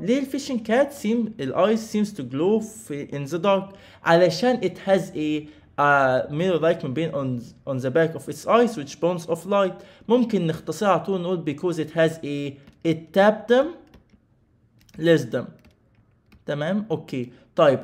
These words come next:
a candle is considered a source of light. ليه candle بتعتبر ده source of light؟ لأن هي بتعمل give off its own light. هي اللي بتطلع light بنفسها.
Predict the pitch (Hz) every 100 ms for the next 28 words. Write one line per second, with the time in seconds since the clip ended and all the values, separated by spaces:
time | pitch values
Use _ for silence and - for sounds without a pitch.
0 | 165 156 - 254 277 240 240 - 180 190
1 | 170 - 147 131 185 214 202 - 143 147
2 | 165 - - 135 131 160 - 202 196 175
3 | - - - _ - 226 294 294 220 208
4 | 185 156 143 139 190 170 143 127 - 170
5 | 165 - 180 233 254 185 185 175 233 220
6 | 165 160 190 196 143 202 220 - 240 254
7 | 151 - - 165 147 123 120 190 220 170
8 | - 170 160 127 127 123 156 165 - 196
9 | 160 165